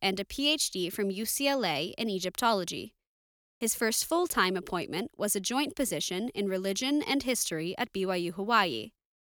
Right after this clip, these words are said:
He's the director of the B Y U Egypt Excavation Project. He was also a visiting fellow at the University of Oxford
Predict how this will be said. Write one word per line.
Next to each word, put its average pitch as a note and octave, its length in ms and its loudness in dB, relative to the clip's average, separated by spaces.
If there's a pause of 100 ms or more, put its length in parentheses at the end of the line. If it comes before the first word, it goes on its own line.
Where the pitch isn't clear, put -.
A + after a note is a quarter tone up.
(580)
He's C#4+ 200 0
the F4+ 100 2
director A3+ 680 4
of G3+ 160 -2
the G#3 80 2
B B3 160 0
Y D4+ 160 8
U E3 440 0
Egypt G3 520 -2
Excavation G3+ 680 -2
Project. F3+ 680 -2 (600)
He A3+ 80 0
was A#3 180 4
also A3 500 4
a G3 100 -2
visiting D4 420 2
fellow D#3 480 0
at - 180 -2
the A3 80 -4
University G#3 680 0
of F3+ 140 -6
Oxford G3+ 640 -2